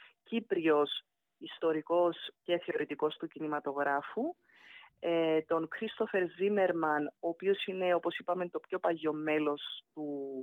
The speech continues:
φεστιβάλ, ε, πάλι θεωρητικός, κριτικός και τέχνης και κινηματογράφου,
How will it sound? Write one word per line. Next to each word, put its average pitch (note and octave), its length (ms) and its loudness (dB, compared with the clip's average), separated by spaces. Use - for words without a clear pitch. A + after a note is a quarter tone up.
φεστιβάλ, D3 760 0
ε, D#3 400 6
πάλι E3+ 500 4
θεωρητικός, E3 800 2
κριτικός E3 640 -2
και G3 200 0
τέχνης D#3 500 0
και F3 120 -4
κινηματογράφου, D3 1040 -2